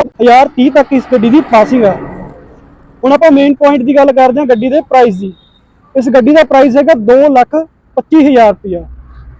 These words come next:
ਪੰਜਾਬ ਨੰਬਰ ਗੱਡੀ ਹੈ ਜੀ। ਅਗਲੀ ਗੱਡੀ ਲੈ ਕੇ ਆਏ ਆਪਾਂ ਤੁਹਾਡੇ ਵਾਸਤੇ Innova।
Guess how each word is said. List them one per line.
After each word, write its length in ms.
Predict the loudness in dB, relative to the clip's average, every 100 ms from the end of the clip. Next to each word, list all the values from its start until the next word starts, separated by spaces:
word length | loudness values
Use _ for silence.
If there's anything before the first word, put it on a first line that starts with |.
| _ _ _ _ _ -4
ਪੰਜਾਬ 280 | 2 2 2
ਨੰਬਰ 240 | -2 -2
ਗੱਡੀ 220 | -2 -2
ਹੈ 60 | -4
ਜੀ। 200 | -4 -8 _ _ _ 0
ਅਗਲੀ 280 | 2 2 2
ਗੱਡੀ 200 | 0 2
ਲੈ 140 | 2
ਕੇ 100 | 4
ਆਏ 140 | 2
ਆਪਾਂ 180 | 2 0
ਤੁਹਾਡੇ 180 | 0 0
ਵਾਸਤੇ 300 | 0 0 -4
Innova। 520 | -4 -2 0 2 0